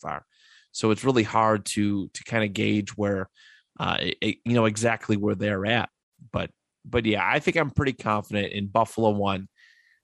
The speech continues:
Uh, yeah, Buffalo one, Ravens two, Chargers three, and Titans at four.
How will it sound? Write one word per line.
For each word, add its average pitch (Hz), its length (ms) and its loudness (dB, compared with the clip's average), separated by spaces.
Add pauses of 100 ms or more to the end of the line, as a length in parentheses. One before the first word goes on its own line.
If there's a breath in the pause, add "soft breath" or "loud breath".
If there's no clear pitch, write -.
(120)
Uh, - 280 -2 (540)
yeah, 104 140 -2
Buffalo 123 340 0
one, 123 200 0
Ravens 120 400 0
two, 104 500 0 (160)
Chargers 117 480 0
three, 104 480 2 (580 soft breath)
and 101 460 -2
Titans 98 360 -4
at 95 120 -4
four. 120 540 0